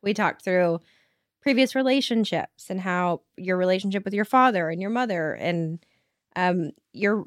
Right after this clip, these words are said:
the roles you grew up feeling like you needed to fulfill and finances and, uh, just, we talked through so many things that I think prepared us pretty well for the, like,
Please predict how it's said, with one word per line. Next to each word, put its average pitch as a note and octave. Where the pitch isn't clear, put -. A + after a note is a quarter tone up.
the G3+
roles A3
you G3
grew F#3+
up E3+
feeling F#3+
like E3+
you F#3+
needed E3+
to F3+
fulfill E3
and D#3
finances F#3
and, E3
uh, -
just, G#3+
we B3
talked B3
through A3+
so F#3+
many G#3
things C#4
that G3
I F#3
think F#3
prepared F3
us C4
pretty D4
well C#4
for B3
the, F3+
like, D#3+